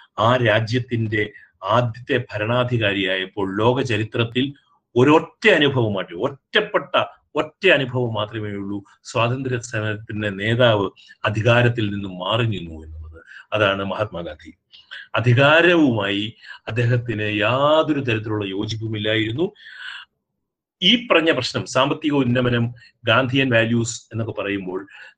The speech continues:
ലോകത്തിന്റെ മുഖ്യധാര എന്ന് പറയുന്നതും ലോകത്തിന്റെ അധികാര രൂപങ്ങൾ എന്ന് പറയുന്നതും അധികാര രാഷ്ട്രീയം എന്ന് പറയുന്നതും നാം ഇപ്പോൾ കാണുന്നതും ഗാന്ധി കണ്ടതും എല്ലാം അഴിമതികളുടെയും ചൂഷണങ്ങളുടെയും ഒക്കെ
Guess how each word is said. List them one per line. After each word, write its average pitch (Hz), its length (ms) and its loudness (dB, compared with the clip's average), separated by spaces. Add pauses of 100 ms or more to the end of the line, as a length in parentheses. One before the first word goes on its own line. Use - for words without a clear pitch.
ലോകത്തിന്റെ 190 500 2
മുഖ്യധാര 127 640 0
എന്ന് 98 300 0
പറയുന്നതും 101 600 -4
ലോകത്തിന്റെ 165 480 0
അധികാര 135 380 4
രൂപങ്ങൾ 131 600 0
എന്ന് 98 220 -6
പറയുന്നതും 95 400 -12 (340)
അധികാര 151 440 4
രാഷ്ട്രീയം 135 720 2
എന്ന് 101 180 -4
പറയുന്നതും 101 640 -8
നാം 127 260 0
ഇപ്പോൾ 190 420 2
കാണുന്നതും 104 540 0 (340)
ഗാന്ധി 139 420 2
കണ്ടതും 107 440 -2 (360)
എല്ലാം 120 720 4 (120)
അഴിമതികളുടെയും 113 1040 2
ചൂഷണങ്ങളുടെയും 107 880 -2
ഒക്കെ - 420 -4